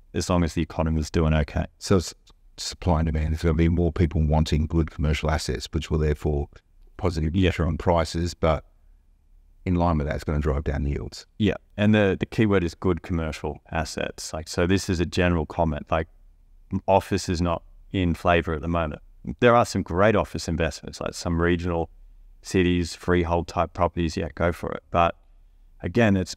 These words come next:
Speaker 1: the supply rate, you know, supply demand ratios have to be fine. Like, you know, that's the most basic economic equation. Like, you know,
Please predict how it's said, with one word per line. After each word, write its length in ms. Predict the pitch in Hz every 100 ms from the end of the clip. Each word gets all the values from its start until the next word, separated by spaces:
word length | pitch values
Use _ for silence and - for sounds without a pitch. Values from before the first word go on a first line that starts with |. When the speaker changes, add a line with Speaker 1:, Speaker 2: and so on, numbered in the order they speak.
| -
Speaker 1:
the 100 | 92
supply 360 | - - 104
rate, 280 | 92 90 90 -
you 100 | 87
know, 120 | 85
supply 400 | - 87 98 92
demand 340 | 85 85 85
ratios 440 | 82 80 - 78 -
have 180 | 76
to 80 | -
be 100 | 80
fine. 340 | 78 85 80 78
Like, 180 | 80 - - -
you 80 | 87
know, 120 | 82
that's 180 | 87 85
the 60 | 90
most 260 | 82 76
basic 420 | 90 87 - 104 -
economic 500 | 85 82 87 85 78
equation. 540 | - - 87 82 76 76
Like, 200 | 76 - _ -
you 80 |
know, 100 | 80